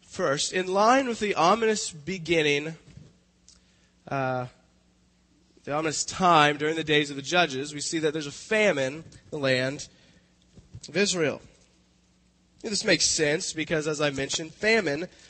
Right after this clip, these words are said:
was God's way often of chastising Israel for their rebellion and idolatry. Yet, this small family moves.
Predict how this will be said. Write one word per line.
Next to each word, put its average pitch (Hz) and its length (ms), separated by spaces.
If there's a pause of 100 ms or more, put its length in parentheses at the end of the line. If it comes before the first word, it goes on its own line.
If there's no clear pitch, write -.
(640)
was 180 180
God's 185 460
way 165 500
often 180 480
of 151 180
chastising 156 920
Israel 165 460
for 165 200
their 165 120
rebellion 151 840
and 139 180
idolatry. 143 840 (4000)
Yet, 151 480 (800)
this 185 340
small 175 500
family 175 560
moves. 139 1040